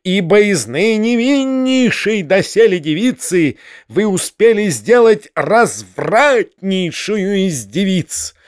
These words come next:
Едва только произнёс Фома последнее слово, как дядя схватил его за плечи, повернул как соломинку и с силою бросил его на стеклянную дверь, ведшую из кабинета во двор дома.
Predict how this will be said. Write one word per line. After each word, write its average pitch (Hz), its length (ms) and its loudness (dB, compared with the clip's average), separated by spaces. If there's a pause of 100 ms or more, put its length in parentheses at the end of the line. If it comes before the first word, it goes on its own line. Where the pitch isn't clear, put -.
(240)
Едва 147 560 0
только 156 460 -2
произнёс 147 760 0
Фома 151 400 0
последнее 120 920 -4
слово, 156 520 0
как 123 280 -8
дядя 131 260 0
схватил 135 540 -4
его 113 260 -4
за 147 320 0
плечи, - 640 -12 (420)
повернул 190 580 2
как - 280 -2
соломинку 196 960 0
и 226 180 4
с - 100 -4
силою 202 640 -2
бросил 160 680 2
его 143 260 -2
на 135 80 -2
стеклянную 123 720 -4
дверь, 127 300 -2
ведшую 123 440 -4
из 104 140 -8
кабинета 117 500 -6
во 107 120 -4
двор 107 280 -4
дома. 98 500 -2